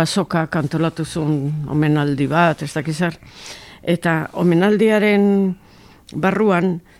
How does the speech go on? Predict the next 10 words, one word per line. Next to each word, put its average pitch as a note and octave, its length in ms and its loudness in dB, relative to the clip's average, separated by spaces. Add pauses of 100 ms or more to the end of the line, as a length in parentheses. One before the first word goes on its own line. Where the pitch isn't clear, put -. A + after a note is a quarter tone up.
(180)
kazetari F#3+ 540 0
batek, F3 460 -4
Juan D#3+ 160 0
Luis E3 180 -2
Zabalak, D#3+ 420 -4
egiten D#3+ 300 -2
zidan D3 400 -4 (160)
elkarrizketa D3+ 720 -8 (180)
niri. C3 220 -10 (480)
Eta A#3 160 -2